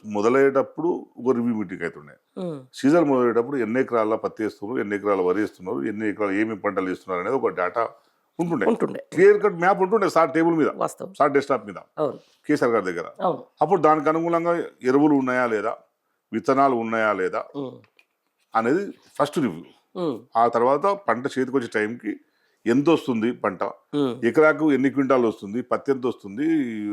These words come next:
Speaker 1: వరి ఎంత వస్తుంది, ఎన్ని సెంటర్లు పెట్టాలనేది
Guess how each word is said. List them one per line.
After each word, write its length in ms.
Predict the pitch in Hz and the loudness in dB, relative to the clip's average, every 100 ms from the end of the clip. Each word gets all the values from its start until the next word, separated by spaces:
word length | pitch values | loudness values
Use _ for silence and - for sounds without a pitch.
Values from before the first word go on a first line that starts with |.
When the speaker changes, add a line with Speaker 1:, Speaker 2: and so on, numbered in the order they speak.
| 101 _ _ _ | -8 _ _ _
Speaker 1:
వరి 140 | 110 127 | 2 4
ఎంత 160 | 139 | 4
వస్తుంది, 380 | 127 - 107 117 170 - _ - | 2 0 -6 -4 -4 -6 _ -2
ఎన్ని 220 | 110 175 | 4 4
సెంటర్లు 340 | 180 165 156 143 | 4 4 4 2
పెట్టాలనేది 640 | 131 117 120 113 143 208 | 0 0 0 0 -2 -4